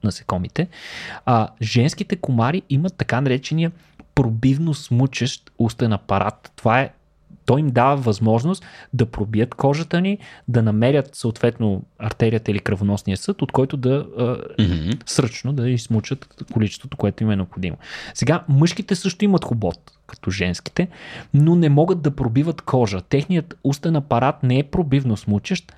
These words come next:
Speaker 1: а е само смучещ, защото всъщност мъжките, интересно, че те се хранят с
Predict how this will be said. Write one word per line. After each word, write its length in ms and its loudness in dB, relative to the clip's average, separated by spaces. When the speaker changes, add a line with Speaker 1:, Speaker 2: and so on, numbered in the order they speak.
Speaker 1:
а 100 0
е 40 2
само 440 0
смучещ, 680 -2
защото 560 -2
всъщност 460 -2
мъжките, 600 0
интересно, 520 -2
че 180 -14
те 100 2
се 140 -6
хранят 440 0
с 240 -2